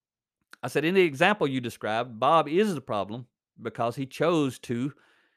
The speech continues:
in quotes here, "toil in a system built on exploitation," end of quote. Why? There could be many reasons,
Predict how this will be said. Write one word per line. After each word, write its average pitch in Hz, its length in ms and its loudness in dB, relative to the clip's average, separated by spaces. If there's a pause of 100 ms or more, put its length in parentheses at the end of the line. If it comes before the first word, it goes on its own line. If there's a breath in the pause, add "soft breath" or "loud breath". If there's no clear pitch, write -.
(160 soft breath)
in 117 180 -10
quotes 135 340 0
here, 117 300 -2 (360 soft breath)
"toil 151 360 4
in 139 100 0
a 120 100 -2
system 123 520 -6 (100)
built 135 260 -2
on 123 160 -4
exploitation," 127 840 -6 (280)
end 110 180 -10
of 90 100 -14
quote. 95 340 -8 (640)
Why? 165 400 2 (800)
There 123 140 2
could 147 120 -2
be 175 120 2
many 202 220 0
reasons, 117 500 -2